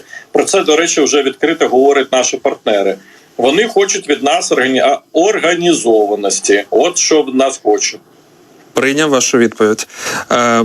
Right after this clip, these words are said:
Speaker 2: про нещодавні події. Японія, е, знайшли друзів, можна сказати, там, де не шукали. От хотілося б від вас також, е, почути оцінку тим нашим відносинам, які є. Японія змінює,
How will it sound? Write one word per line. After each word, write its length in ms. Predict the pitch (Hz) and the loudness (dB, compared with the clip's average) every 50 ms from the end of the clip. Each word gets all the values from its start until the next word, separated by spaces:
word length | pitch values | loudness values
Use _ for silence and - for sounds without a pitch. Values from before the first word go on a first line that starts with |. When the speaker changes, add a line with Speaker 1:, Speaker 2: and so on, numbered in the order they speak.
| 110 - | -2 -2
Speaker 2:
про 160 | - 151 151 | -2 -2 0
нещодавні 540 | 160 160 - - 156 156 151 135 135 131 123 | 0 -2 -2 -2 -2 -2 -2 -2 0 -2 0
події. 480 | 117 135 123 127 131 143 156 165 175 170 170 - - - | 0 0 0 0 0 0 0 0 -2 -4 -8 -12 -6 -2
Японія, 680 | 131 127 131 127 - 143 147 156 156 151 151 147 143 147 - _ _ _ - | -2 -2 0 0 0 0 2 2 0 0 -2 -2 -2 -4 -8 _ _ _ -4
е, 40 | 127 117 117 113 110 110 110 107 104 - 110 | -2 0 0 0 0 0 -2 -4 -4 -4 -4
знайшли 480 | 120 117 131 135 135 - - 170 160 | -2 0 0 0 0 0 0 0 0
друзів, 360 | 139 131 139 147 131 135 120 - | 0 2 0 0 2 0 -2 0
можна 220 | 131 123 120 123 123 | 0 0 0 0 -2
сказати, 400 | - - 120 123 123 113 120 110 | -2 0 0 0 0 0 -2 -2
там, 240 | - 127 127 123 | -2 0 0 0
де 120 | 113 120 117 | 2 2 2
не 120 | 117 120 | 2 2
шукали. 520 | 117 - - - - 151 165 165 151 135 123 | 0 0 -2 -2 -2 0 0 2 2 4 4
От 160 | 120 127 - | 2 2 0
хотілося 340 | - 123 - 151 147 127 120 | -2 -2 0 0 0 2 2
б 260 | 117 127 123 120 120 | 0 2 2 2 2
від 280 | 123 120 117 131 127 | 0 0 0 -2 0
вас 180 | 135 131 123 - | 0 -2 -2 -2
також, 380 | - 120 - 127 120 - - - _ - - - - - - - - | -4 -2 -2 0 -2 -2 -4 -8 _ -20 -20 -20 -16 -16 -12 -6 -4
е, 300 | 127 120 117 117 110 110 | -2 0 0 2 0 0
почути 460 | 110 - 127 - - 151 143 - 123 | 0 -2 -2 0 0 -2 0 0 0
оцінку 840 | 123 135 139 - - 165 151 135 120 - 117 110 110 113 123 120 113 | 0 0 0 0 0 0 2 2 2 2 2 2 2 2 0 0 0
тим 200 | - 139 127 127 | -2 -2 0 0
нашим 300 | 123 120 - 131 127 120 | 0 0 0 2 2 2
відносинам, 580 | 127 131 143 208 220 - - 135 123 113 113 | 2 2 2 0 0 0 0 0 2 2 2
які 340 | 117 117 117 - - 131 120 | 2 2 2 0 0 0 2
є. 280 | 117 117 139 165 202 208 208 190 - | 2 2 0 -2 -2 -4 -6 -6 -4
Японія 500 | 123 123 123 123 - 151 139 135 127 120 | -2 -2 -2 0 0 0 2 2 2 0
змінює, 520 | 117 110 131 139 139 131 123 117 117 113 | 0 0 2 2 2 2 2 2 0 0